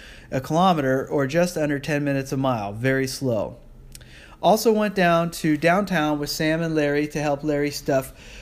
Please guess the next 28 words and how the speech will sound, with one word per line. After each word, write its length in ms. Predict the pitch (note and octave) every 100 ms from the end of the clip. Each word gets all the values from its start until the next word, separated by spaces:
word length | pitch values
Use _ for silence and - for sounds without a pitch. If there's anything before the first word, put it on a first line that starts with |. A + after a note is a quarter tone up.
| - -
um, 340 | D3 C#3 C#3+
quarterly 440 | C#3+ D#3+ D#3+ D#3 D3
newsletters 760 | F3+ G3 D#3 C#3 C#3 C#3 D3
into 240 | D3+ C#3
envelopes. 560 | D3 D#3 C#3+ A2 - - - - -
They 180 | - D#3
have 140 | E3+ D#3
a 80 |
big 320 | C#3 F3+ F#3+ F#3+
park 400 | E3 D3+ F3+ D#3+
and 160 | D#3
a 60 | C#3
river 320 | D#3 D#3+ D#3
running 380 | D3 C#3+ D3 D3+
through. 420 | D3 B2 A#2+ C3 - - - -
Also 300 | E3 F3+ F#3
went 180 | E3+ E3
to 100 | E3+
see 220 | - D3+
the 140 | C#3+
Symphony 420 | C#3 A#3 A#3 E3 C3
House, 320 | A2+ A#2+ -
great 380 | - D#3 F3 F3+
little 220 | F3+ F3+
river 320 | E3 D3 D#3
park 460 | - - D3 C#3 D3+
next 280 | C3+ -
door. 260 | G#3 D3+